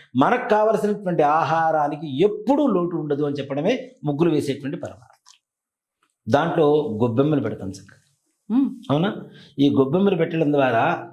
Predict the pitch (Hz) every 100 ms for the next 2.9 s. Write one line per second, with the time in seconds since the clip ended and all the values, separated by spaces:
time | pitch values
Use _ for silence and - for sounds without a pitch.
0 | _ 113 120 127 135 185 185 160 143 139
1 | 160 151 123 101 127 147 165 131 160 170
2 | 156 - 139 120 113 98 120 180